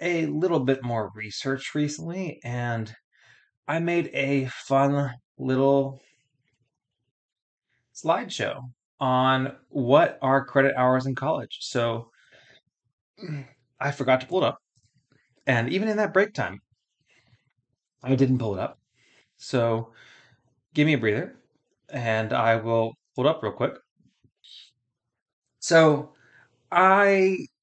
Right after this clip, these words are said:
was thinking about, like, things that whenever I was in high school were really confusing to me. And one of the things that was kind of confusing to me when I was in high school, when I was, like, thinking about, like, going to school for engineering, is this concept that was talked about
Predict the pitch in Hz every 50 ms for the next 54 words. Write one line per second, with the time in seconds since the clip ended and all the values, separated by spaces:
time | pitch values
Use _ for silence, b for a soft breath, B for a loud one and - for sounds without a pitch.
0 | _ _ - 170 151 - 226 220 - - 233 190 160 151 147 - 123 107 - -
1 | - 131 113 117 113 113 107 98 107 104 101 98 - - _ - 120 113 117 113
2 | 107 113 113 - 107 107 113 117 127 143 143 113 107 98 95 - - - 113 107
3 | 107 107 101 101 101 98 98 95 87 101 98 98 101 104 117 113 - - 123 110
4 | 95 - - - 104 95 92 107 131 139 131 135 143 165 190 247 269 262 _ _
5 | _ _ _ _ _ _ _ _ _ _ _ _ _ - 131 127 131 131 131 135
6 | 127 127 - - 143 139 156 196 220 220 196 - 175 165 165 151 127 123 139 -
7 | 127 123 120 - - - 135 135 151 170 160 147 143 120 101 120 120 117 127 117
8 | 92 107 101 98 95 95 92 95 92 92 95 92 87 - 101 101 98 - - 104
9 | 95 95 92 92 92 - - - - 107 104 104 101 98 107 - - 110 95 -
10 | - 117 113 120 113 104 104 107 101 98 107 101 101 95 90 85 - - - 107
11 | - - 104 110 113 117 123 131 131 127 127 B B B B B B B B -
12 | 131 117 127 120 - - 135 143 165 170 156 165 143 - - 127 113 - - -
13 | 117 117 - 110 - -